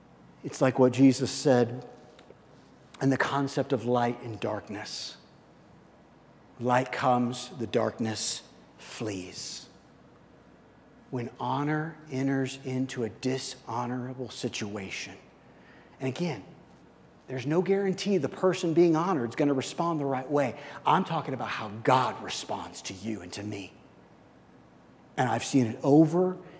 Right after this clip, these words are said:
and over again. When honor enters into a dishonorable situation,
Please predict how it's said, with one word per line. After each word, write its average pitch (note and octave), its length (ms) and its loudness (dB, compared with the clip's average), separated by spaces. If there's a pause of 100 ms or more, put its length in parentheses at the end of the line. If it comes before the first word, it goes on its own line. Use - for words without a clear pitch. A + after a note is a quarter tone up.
(140)
and A#2+ 220 -8
over D#3 560 4 (100)
again. A2+ 460 -2 (840)
When C3 300 4
honor E3 600 4
enters D3 400 6
into B2 280 4
a A2 60 0
dishonorable C3 720 4
situation, A#2 840 0